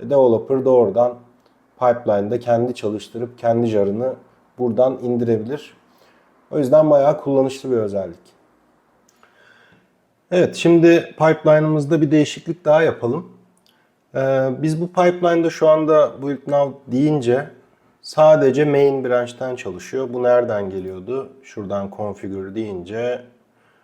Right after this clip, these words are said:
şurada Git repository'sinden al ve branch olarak da main branch'ten al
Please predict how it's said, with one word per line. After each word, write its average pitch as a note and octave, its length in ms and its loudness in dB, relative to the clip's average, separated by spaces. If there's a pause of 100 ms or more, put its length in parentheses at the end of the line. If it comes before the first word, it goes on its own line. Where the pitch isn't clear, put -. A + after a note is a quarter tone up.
(280)
şurada A2 580 -4
Git A#2 320 -8
repository'sinden A2+ 1080 -8
al C#3 280 -4 (200)
ve A#2+ 180 -6
branch B2 340 0
olarak A2 380 -4
da D3+ 80 -4
main C3+ 360 2
branch'ten A#2 460 -2
al F#2+ 160 -4